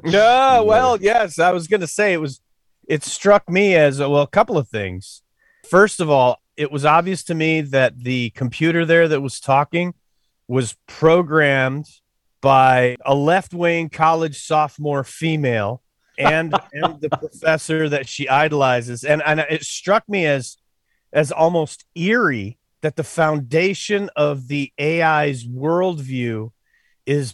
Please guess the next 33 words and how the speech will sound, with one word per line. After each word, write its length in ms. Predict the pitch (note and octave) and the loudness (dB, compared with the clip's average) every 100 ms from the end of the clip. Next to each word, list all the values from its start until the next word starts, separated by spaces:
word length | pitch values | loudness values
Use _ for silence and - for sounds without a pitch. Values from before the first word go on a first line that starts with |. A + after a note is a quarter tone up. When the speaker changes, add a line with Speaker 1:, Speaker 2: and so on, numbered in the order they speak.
| - | -6
Speaker 2:
based 380 | D3+ F3+ G3 - | -2 -2 -2 -2
on 180 | D#3 C#3+ | -2 -2
something 500 | - D#3 - D3+ C#3+ | -2 -4 -2 -4 -4
that 140 | C3 | -6
C 280 | - F#3 F3 | -6 -2 -2
S 200 | D#3+ - | -2 -4
Lewis 320 | F#3 F#3+ D3+ | -4 -2 -4
pointed 420 | - - F3 E3 | -8 -4 -4 0
out 240 | E3 D#3+ D3+ | 0 0 0
in 120 | C3+ | -4
a 60 | A#2+ | -4
book 300 | - G3+ - | -4 -4 -2
over 280 | D3 B2+ A#2+ | -6 -6 -10
fifty 440 | _ F#3+ F3+ - | _ -8 -6 -6
years 440 | C#3+ D3 F#3 F#3 D3 | -6 -4 -4 -6 -8
ago, 500 | B2 A2+ G#2+ A2 - _ _ _ _ _ _ - | -4 -4 -4 -6 -12 _ _ _ _ _ _ -6
that 240 | C3 C#3+ | -2 -2
we're 160 | C#3 D3 | -2 -4
teaching 800 | - - G#3 G3 - G3 G3 F#3 _ _ _ | -4 -6 -6 -6 -6 -4 -4 -8 _ _ _
young 380 | C#3 C3 F#3+ G#3+ | -6 0 0 -2
people 640 | - E3+ C#3 C3+ B2+ C3 - _ _ _ - | -6 -8 -6 -4 -4 -6 -12 _ _ _ -6
to 120 | E3+ | -4
believe 600 | C3+ D3+ D3 F#3 G3+ D#3+ | 0 -2 0 -2 -4 -4
that 200 | D3+ C#3+ | -4 -4
reality 960 | C3 C#3 C#3+ D#3+ G3 E3+ C#3+ C3 B2 A#2+ _ _ _ _ | -4 0 2 4 2 0 -2 -4 -6 -10 _ _ _ _
is 240 | C#3 C3+ | -6 -2
actually 540 | D#3 E3 - - D#3 C#3+ | 0 0 -2 -6 -4 -6
based 500 | G2+ D3+ E3 - D#3+ | -4 -2 -2 -2 -2
on 160 | C#3+ | 0
their 140 | C#3 B2+ | -2 -6
perception 760 | - C3 - F3 E3+ - D3 | -8 -14 -6 -4 -4 -6 -6
of 120 | B2 A2+ | -6 -4
reality 640 | A#2+ A2 G2+ F2 C#2+ | -2 0 0 -4 -10